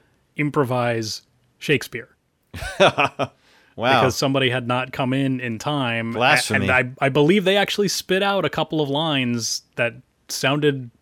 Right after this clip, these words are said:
Speaker 1: Shakespearean enough to, to kill a little bit of time before he got out.
Speaker 2: Wow.
Speaker 1: Yeah.
Speaker 2: Or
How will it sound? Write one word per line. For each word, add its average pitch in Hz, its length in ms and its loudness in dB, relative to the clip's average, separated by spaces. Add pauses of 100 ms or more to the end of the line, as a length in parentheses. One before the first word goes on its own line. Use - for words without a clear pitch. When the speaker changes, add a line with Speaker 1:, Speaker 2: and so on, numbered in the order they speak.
(100)
Speaker 1:
Shakespearean 147 720 2
enough 139 360 0
to, 127 360 -2
to 123 160 -4
kill 131 260 -4
a 127 60 0
little 127 140 -2
bit 127 100 -2
of 120 60 -6
time 135 240 -4
before 110 240 -6
he 107 60 -6
got 107 140 -8
out. 104 240 -8 (140)
Speaker 2:
Wow. 117 400 0 (500)
Speaker 1:
Yeah. 120 140 -4
Speaker 2:
Or 120 200 2